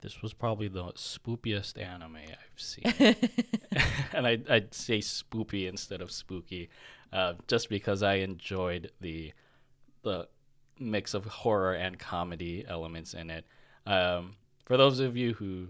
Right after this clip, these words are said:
Speaker 1: don't know, I am the biggest coward when it comes to anything related to the horror genre. I hate playing horror video games.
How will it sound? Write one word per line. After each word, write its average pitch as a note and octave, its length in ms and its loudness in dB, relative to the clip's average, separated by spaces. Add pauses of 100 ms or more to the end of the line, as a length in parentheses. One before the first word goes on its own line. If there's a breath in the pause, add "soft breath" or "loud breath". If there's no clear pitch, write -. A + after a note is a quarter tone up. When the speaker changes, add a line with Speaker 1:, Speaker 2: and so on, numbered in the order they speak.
(220)
Speaker 1:
don't C3+ 280 4
know, A2 340 0 (560 soft breath)
I A2 180 2
am A2 160 0
the F#2 100 -4
biggest F#2 460 -6
coward F#2+ 560 -4 (240)
when F2+ 160 -10
it F2 120 -12
comes F2+ 540 -6
to F#2 360 -8
anything F#2 500 -10
related F2+ 500 -4
to D3 140 0
the C#3+ 140 2
horror C#3+ 320 0
genre. C3+ 540 -2
I F2 160 -4
hate - 500 -10
playing G#2+ 560 -6 (120)
horror A2 280 -2
video A2+ 260 -2
games. A#2 340 -6